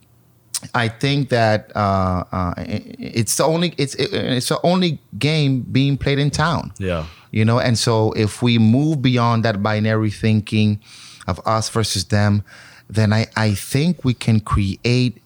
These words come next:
Speaker 1: a future that co-, that can be savable.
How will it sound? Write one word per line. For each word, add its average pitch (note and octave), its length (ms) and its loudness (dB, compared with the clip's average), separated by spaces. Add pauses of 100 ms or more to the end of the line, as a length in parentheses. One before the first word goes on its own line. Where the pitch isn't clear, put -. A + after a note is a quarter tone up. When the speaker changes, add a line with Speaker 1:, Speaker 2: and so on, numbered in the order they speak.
(120)
Speaker 1:
a G#2 120 0
future G2+ 840 0 (680)
that G2+ 240 -2
co-, A2+ 260 2 (140)
that G2+ 200 -2
can A#2+ 240 2
be A2+ 100 2
savable. B2 720 -2